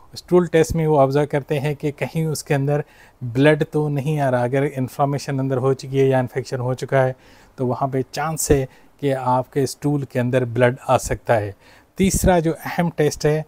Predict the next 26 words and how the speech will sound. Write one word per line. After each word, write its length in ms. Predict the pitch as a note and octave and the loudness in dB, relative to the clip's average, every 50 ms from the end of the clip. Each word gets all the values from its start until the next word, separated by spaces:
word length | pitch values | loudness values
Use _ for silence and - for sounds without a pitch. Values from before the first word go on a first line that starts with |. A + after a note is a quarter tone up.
| _ - - _ - C#3 | _ -20 -20 _ -2 2
वो 120 | C#3+ C3+ | 2 2
है 260 | B2 D3 D3+ D#3 D3+ | 4 4 4 4 2
सीबीसी, 880 | - - - - E3 E3 D#3+ C#3+ D3+ D#3+ D#3 - - - C#3 B2 G#2+ G#2 - | 0 -2 -6 -2 0 0 0 2 0 0 0 -2 -2 -4 -2 -4 -4 -4 -2
कंप्लीट 420 | C#3 C3+ C3+ - D#3 D#3 D#3 D3+ | -2 -2 -2 0 0 0 0 0
ब्लड 260 | C3+ B2+ C3+ C#3 B2+ B2 | 0 0 0 0 0 0
काउंट 300 | - C3+ B2+ B2 G#2+ - | 2 2 2 2 0 -2
टेस्ट। 260 | B2 A#2 G#2 - - - - - - - - _ - | -4 -4 -4 -6 -8 -14 -14 -20 -20 -20 -20 _ -10
इसके 220 | D#3 - - - E3+ | -10 -10 -6 -6 -6
अंदर 300 | D#3+ D#3+ D#3+ D#3+ D3 C#3 | -2 0 0 -2 -2 -2
डॉक्टर, 480 | C#3+ C#3 - _ - D3+ D3+ D3+ D#3 D#3 _ _ _ _ _ _ _ - | -4 -6 -6 _ -4 -2 -2 -2 -4 -6 _ _ _ _ _ _ _ -8
अ, 40 | C3+ C3 B2+ B2+ B2+ B2+ B2+ | -4 -2 0 0 0 0 0
ये 220 | C3 C3 C3 C3+ C3 | 0 0 0 -2 -2
देखते 360 | B2 C#3 C3+ - _ - D3 | 0 -2 -4 -4 _ -6 -4
हैं 360 | C#3 B2 D3 D3 D3 D3 C#3+ | -4 -4 -4 -6 -6 -6 -8
कि 180 | - - C#3 B2+ | -6 -6 -6 -6
कहीं 320 | - C#3 - - D3+ C#3+ | -6 -8 -12 -8 -6 -4
आपको 280 | C#3 C3 - - C#3+ C3 | -4 -4 -4 -4 -4 -2
एनीमिया 440 | B2+ B2+ C3+ C#3 C#3 C#3 C#3 C#3 | -2 -2 0 0 0 0 0 -2
तो 120 | C3 - C3+ | -2 -4 -4
नहीं 220 | B2+ C3+ C3+ D3 | -4 -2 -2 0
हो 140 | C#3+ C#3 C#3 | 0 0 0
गया 220 | C3 C#3+ C#3 C#3+ - _ - - - _ _ - B2+ | 0 0 0 -2 -4 _ -20 -20 -20 _ _ -6 -2
due 160 | C3 C3 B2+ | -2 -2 0
to 80 | C#3+ C3+ | 0 -2
severe, 520 | - - - C#3 C#3+ D3+ D3+ D3+ D3+ C#3+ | -2 -2 -8 -6 -4 -2 2 2 2 2
अ, 480 | C#3 C3+ B2+ B2 B2+ B2 B2 A#2+ A#2+ | 0 -2 0 0 0 0 0 0 -2